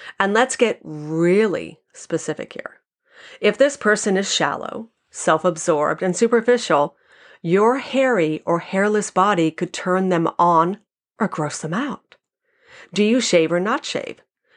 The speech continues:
Do you groom or go all natural? And can this person accept your personal preferences, or do they just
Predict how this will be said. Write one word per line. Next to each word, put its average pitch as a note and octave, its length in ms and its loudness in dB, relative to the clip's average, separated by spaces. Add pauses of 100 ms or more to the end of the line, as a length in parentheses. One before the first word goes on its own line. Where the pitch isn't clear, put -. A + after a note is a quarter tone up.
(100)
Do F#3+ 100 2
you B3 160 6
groom F#3 320 4
or G3 80 4
go D#3 220 2
all D#3 160 4
natural? D#3+ 600 -4 (340)
And G#3 140 2
can C4 200 4
this C#4 160 0
person G#3 360 0
accept - 540 -2
your E3+ 160 0
personal B3 760 -6
preferences, - 760 -4 (380)
or G3 80 0
do A3+ 80 6
they A3 180 4
just F3 720 0